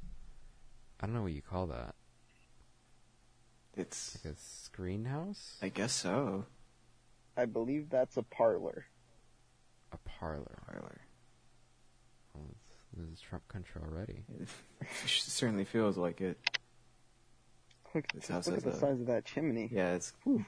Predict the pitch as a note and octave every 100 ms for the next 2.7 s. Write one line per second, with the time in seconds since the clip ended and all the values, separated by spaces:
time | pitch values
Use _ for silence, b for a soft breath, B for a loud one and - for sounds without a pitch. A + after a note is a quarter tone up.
0 | - - - - - - - - B2 G2+
1 | G2 F#2+ - G2 - - A2 F#2+ F2+ D#2+
2 | F2+ F#2 F2 E2+ - B2 -